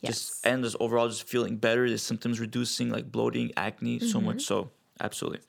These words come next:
Speaker 1: All right. The fifth tip is to get better sleep. This one's really important because a lack of sleep impairs insulin sensitivity and affects your appetite. So if you're getting, like, less than six hours of sleep, it can basically ha-, make you have more cravings for carbs, sugar,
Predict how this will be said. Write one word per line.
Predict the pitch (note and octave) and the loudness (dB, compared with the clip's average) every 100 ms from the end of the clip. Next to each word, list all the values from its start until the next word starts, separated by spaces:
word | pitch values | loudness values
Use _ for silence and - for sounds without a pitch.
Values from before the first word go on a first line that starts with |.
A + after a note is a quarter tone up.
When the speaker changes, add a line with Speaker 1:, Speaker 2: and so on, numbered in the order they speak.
| _ | _
Speaker 1:
All | A2+ | 2
right. | G2+ - | 2 -2
The | |
fifth | - F3 G#3 | 2 2 2
tip | - C#3+ - | 4 4 6
is | B2 B2 A#2+ | 6 6 4
to | - | 2
get | A#2 A2+ C#3 | 2 2 2
better | B2 B2+ B2+ C3 | 4 6 4 2
sleep. | - - - - G2 - - - - - - - | -4 -4 -2 0 0 -2 -16 -18 -16 -14 -14 -8
This | - | 0
one's | E3+ F3+ | 2 4
really | D#3+ E3+ | 4 4
important | B2+ B2 A2+ B2+ D#3 G3+ - - | 2 2 2 2 -4 -4 -12 -4
because | C3 C#3+ C3 | 2 2 4
a | |
lack | A#2+ A#2 B2+ E3+ | 4 6 4 4
of | F#3+ | 0
sleep | E3+ - D3+ E3 | -2 0 0 2
impairs | A#2 A2 - C#3+ D3+ D3+ A#2 - - | -2 -2 -4 0 4 4 2 -2 -4
insulin | B2 C#3 - D3 C#3+ | -2 -2 0 0 -2
sensitivity | C3+ C3 B2 A2 - D#3 F3 A3+ - - _ | 0 0 0 -2 -2 0 2 0 -2 -16 _
and | - E3 | 0 2
affects | C#3+ - C#3+ D3 - | 0 0 0 0 0
your | B2 - | -4 -2
appetite. | A#2 - - G#2 - | -2 -2 -4 -6 -6
So | - C3 | 0 0
if | C3+ | 2
you're | |
getting, | B2+ D3+ | 0 2
like, | D3+ A#2+ | 0 2
less | B2 C#3 | 2 2
than | D3 C3+ | 0 -2
six | A#2+ D3 - | -2 -2 0
hours | G#2+ B2 | 2 2
of | A2 | 0
sleep, | G#2+ D3+ D3+ - | -4 -2 -2 -4
it | G#2 | -4
can | A2+ | -2
basically | A#2 A#2 - A#2+ A#2 | 0 -2 -4 -4 -4
ha-, | - | -6
make | - A2+ A#2+ | -4 -4 -2
you | |
have | A#2 | -4
more | G#2+ G#2+ | -2 -6
cravings | - C3 B2 A#2+ A2+ | -4 0 0 -2 -6
for | - | -8
carbs, | - - B2 A#2+ - | -12 -2 0 0 -2
sugar, | - D#3 D3+ E3 | -2 0 0 -2